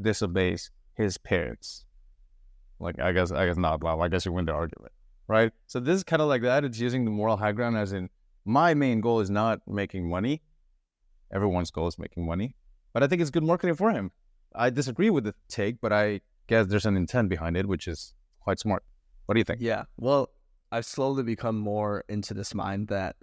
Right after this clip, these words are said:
Speaker 2: why are you using social media if it's not to, for business,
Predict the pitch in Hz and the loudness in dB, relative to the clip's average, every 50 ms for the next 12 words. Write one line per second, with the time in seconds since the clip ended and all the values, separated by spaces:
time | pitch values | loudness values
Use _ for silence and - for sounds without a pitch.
0 | - _ _ - 82 85 101 107 113 123 123 127 113 110 110 104 107 113 117 110 | -20 _ _ -18 -10 -4 0 0 2 2 2 0 0 -2 -2 -4 -2 -4 -4 -4
1 | - 104 101 101 98 - - 107 98 - - 104 101 101 98 92 95 92 90 - | -4 -4 -4 -4 -6 -6 -6 -6 -6 -4 -4 -4 -2 -2 -2 -4 -4 -4 -6 -6
2 | - - - _ _ _ _ _ - 110 - - 95 - - - 104 98 80 104 | -8 -10 -14 _ _ _ _ _ -12 -10 -8 -8 -8 -10 -8 -10 -8 -6 -6 -4
3 | 101 98 98 85 - - _ _ _ _ _ - - - 82 - - 104 90 78 | -4 -2 -2 -4 -6 -8 _ _ _ _ _ -18 -14 -14 -14 -10 -6 -6 -6 -4
4 | - 95 92 - - 71 65 - - - - - - | -4 -4 -4 -6 -6 -10 -10 -10 -10 -12 -14 -16 -18